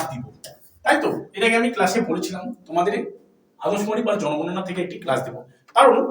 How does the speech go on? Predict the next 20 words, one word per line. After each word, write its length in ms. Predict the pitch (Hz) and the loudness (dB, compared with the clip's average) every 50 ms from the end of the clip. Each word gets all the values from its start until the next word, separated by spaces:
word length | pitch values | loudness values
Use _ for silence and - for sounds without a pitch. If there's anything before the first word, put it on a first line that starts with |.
| - - - - _ | -6 -8 -12 -14 _
আমরা 260 | - - 254 262 269 269 262 262 269 - - | -4 -2 2 4 4 4 2 0 -2 -6 -10
প্রিভিয়াস, 400 | - 233 220 226 262 285 285 285 285 277 285 277 277 _ - - _ _ _ _ | -10 -6 -4 0 2 4 4 4 4 0 0 -2 -8 _ -14 -20 _ _ _ _
প্রিভিয়াস 420 | - 220 220 190 190 262 277 277 269 - - - - | -8 -6 -4 -2 0 0 2 2 0 -2 -4 -4 4
ইয়ার 160 | 190 208 208 196 | 6 6 6 6
যে 100 | 196 208 | 4 0
সেট 280 | 202 - - 254 240 - - | 0 0 0 -2 -2 0 0
রয়েছে 240 | 175 156 156 - - | 0 2 2 0 -2
এসএসসি 380 | - - - - 202 196 - 202 190 | -2 -4 -2 -2 -2 -2 -2 -4 -4
জিডির, 280 | 175 143 127 151 170 - - - - _ _ _ | -2 -2 -2 -4 -6 -8 -12 -16 -20 _ _ _
সেখানে 440 | - - - 262 254 277 269 285 269 277 277 - - - | -10 -6 -6 -4 0 0 0 2 2 0 -2 -4 -6 -4
অ্যানালাইসিস 460 | 170 175 202 202 - 208 - 254 - - | -2 0 0 2 0 0 0 -2 -4 -4
করে 120 | - 240 233 | -2 -2 2
দেখেছি 360 | 175 170 165 - 202 - - - - - - _ _ _ _ _ | 2 2 0 0 -2 -4 -4 -6 -12 -16 -20 _ _ _ _ _
যে 100 | 175 180 226 | -8 -6 -4
এই 220 | 220 233 240 247 240 - - | 0 2 2 2 2 -2 0
আদমশুমারি 480 | 139 165 202 220 240 233 - 262 247 254 | 0 2 4 4 2 2 0 -2 -2 2
বা 100 | 247 233 | 2 2
জনগণনা 480 | - 160 165 170 185 208 226 226 226 233 | 2 2 0 0 0 -2 2 2 2 0
থেকে 200 | 196 180 160 160 160 - - - - _ _ _ _ _ _ _ | 0 -2 -4 -4 -6 -6 -10 -14 -20 _ _ _ _ _ _ _
প্রত্যেক 480 | 233 247 247 247 - - - - 294 | -2 -2 -2 -4 -10 -10 -2 0 0